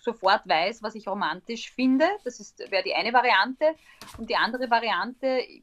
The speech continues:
die ja oft auch irgendwie so zu Beziehungsfallen führen, wie ich finde, ist, sich etwas sehr romantisch vorzustellen,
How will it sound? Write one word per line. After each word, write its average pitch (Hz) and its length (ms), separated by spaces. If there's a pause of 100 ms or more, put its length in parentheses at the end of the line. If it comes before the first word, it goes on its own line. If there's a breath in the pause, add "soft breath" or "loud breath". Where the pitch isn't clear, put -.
(460)
die 233 100
ja 226 200
oft - 480
auch 196 200
irgendwie 220 360
so 214 160
zu 226 200
Beziehungsfallen 214 1120
führen, 269 340
wie 254 100
ich 247 140
finde, 247 300
ist, 226 320 (140)
sich 233 100
etwas 226 300
sehr 220 140
romantisch 220 500
vorzustellen, 220 840